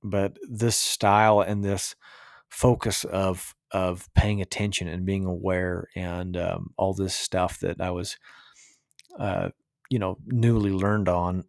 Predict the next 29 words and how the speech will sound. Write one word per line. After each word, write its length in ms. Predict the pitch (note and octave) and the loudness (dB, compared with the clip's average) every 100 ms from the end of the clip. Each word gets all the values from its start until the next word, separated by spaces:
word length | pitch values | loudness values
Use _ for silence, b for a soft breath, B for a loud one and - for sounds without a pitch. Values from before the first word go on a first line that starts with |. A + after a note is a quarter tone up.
| - | -4
um, 420 | G2 F#2 F2 F2 _ _ _ _ _ _ _ _ | -2 -2 -2 -6 _ _ _ _ _ _ _ _
he, 160 | B2+ B3+ | 6 10
he 160 | G#3 C4 | 10 12
took 280 | G#3 G3 | 10 10
right 240 | F#3 F#3 - | 10 10 10
to 220 | C3 G3 | 10 10
it, 180 | D2 - _ _ _ _ _ - | 10 2 _ _ _ _ _ 2
and 880 | B2 B2 B2 C3 C3 B2+ B2+ B2 - | 6 6 8 8 8 6 4 2 2
he 160 | - | 2
changed 500 | D#3+ C3+ D3+ D3 - - | 4 6 6 6 4 6
so, 280 | C#3+ C#3+ - - | 6 6 -2 0
so 220 | D#3 D#3+ | 2 2
quick. 480 | - C#3 B2+ - - b b b b b b - | 2 2 2 -2 -20 b b b b b b -8
Uh, 460 | F#2 F2+ F2+ F2+ - - _ _ - | -4 -2 -2 -4 -6 -12 _ _ -2
he, 160 | A2 E3+ | 2 4
he 120 | C#3+ | 6
made 180 | E3+ C3+ | 4 4
the 80 | G#2+ | 2
changes 520 | - A#2+ A#2+ G2 F#2+ | 0 0 0 -2 -6
rapidly, 840 | - G2 G#2 D#3+ - E2 D2 - - _ b b b b _ - | -6 -4 -2 -2 -4 -6 -10 -12 -18 _ b b b b _ -6
and 140 | A2+ | -4
I'm 100 | A2 | -2
thinking, 340 | G2 A2 F#2+ F2+ | -2 -2 -2 -6
"Well, 340 | F2+ E2+ G#2 - | -8 -10 -12 -12
all 60 | |
these 280 | G2+ F#2+ - - - _ _ - | -10 -10 -12 -16 -20 _ _ -10
guys 280 | F2 F#2+ | -6 -4
and 80 | F#2 | -6
their 180 | E2+ | -8